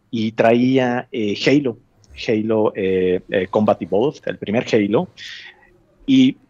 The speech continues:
desde ahí me enganché. O sea, eh, para mí ese Halo, eh, fue, eh, como tú bien lo dices, el cambio, eh, eh, cómo me hizo involucrarme. Y además, ¿sabes por qué? Porque jugaba no solo, sino con mi hermano y con mi primo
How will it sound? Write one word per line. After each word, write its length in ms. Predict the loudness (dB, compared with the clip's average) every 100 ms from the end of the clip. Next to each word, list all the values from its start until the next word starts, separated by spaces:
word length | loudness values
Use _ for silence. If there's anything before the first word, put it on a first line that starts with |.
| -2
desde 400 | 0 0 0 2
ahí 180 | 2 2
me 120 | -2
enganché. 460 | -2 -6 -8 -12 -10
O 60 | -8
sea, 420 | -2 0 0 0
eh, 240 | -4 -4 -2
para 200 | -2 -2
mí 180 | -2 -4
ese 240 | -6 -6 -6
Halo, 600 | -2 0 2 2 2 0 -4
eh, 220 | -4 -2 -4
fue, 680 | -2 0 4 4 2 0 -4
eh, 340 | -4 -2 -2
como 280 | -2 -4 -4 -8 _
tú 140 | -2
bien 160 | 0 2
lo 100 | 2
dices, 480 | 0 2 2 2 0
el 220 | -2 -2
cambio, 680 | -2 -2 -2 0 0 0 -4 -6
eh, 540 | -4 -2 -2 -2 -4 -2 -2 0
eh, 60 | -2
cómo 380 | 0 2 2 0 -4 -20 -20 _
me 120 | 0 2
hizo 280 | 2 0
involucrarme. 680 | 0 2 0 0 0 0 0
Y 60 | 0
además, 300 | 0 -2 -4
¿sabes 300 | -6 -6 -8
por 260 | -8 -8
qué? 320 | -6 -4 -4 -6 _
Porque 420 | -6 -6 -4 -4
jugaba 380 | -4 -2 0 2
no 180 | 0 -4
solo, 440 | -2 -2 -2 -4 -8
sino 380 | -10 -6 -6 -6
con 260 | -4 -4
mi 120 | 0
hermano 340 | 0 2 0 0
y 60 |
con 180 | -2 -6
mi 100 | -6
primo 500 | -2 0 0 0 -4